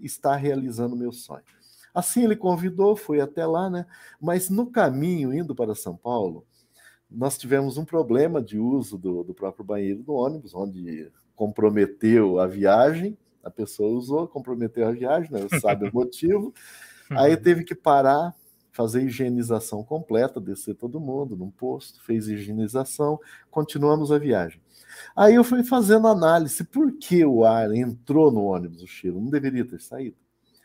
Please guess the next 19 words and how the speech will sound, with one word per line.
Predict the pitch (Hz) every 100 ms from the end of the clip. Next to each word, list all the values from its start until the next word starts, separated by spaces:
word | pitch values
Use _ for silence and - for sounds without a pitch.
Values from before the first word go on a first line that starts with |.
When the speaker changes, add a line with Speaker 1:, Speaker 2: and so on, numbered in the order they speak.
| _ _
Speaker 1:
Isso | - -
é | 339
erro | 247
de | 180 -
projetos, | 135 92 95 95 - _
né? | 101 135 _ _ _ - -
Speaker 2:
Uhum. | 160 147
Speaker 1:
Assim, | 139 147 240 240
quarenta | 240 196 180 226 240 208
dias | 156 180 160
após | 156 151 - 135 135 120 - - -
esse | 110 120 -
fato, | 95 - 147 156 156 98 82 - _ _
eu | 127 139
já | 143
tinha | 143 - 156 165 175 175 175
uma | 147 151 165
pesquisa | 165 151 - - - 180 170
pronta | - 135 139 135 120 82 73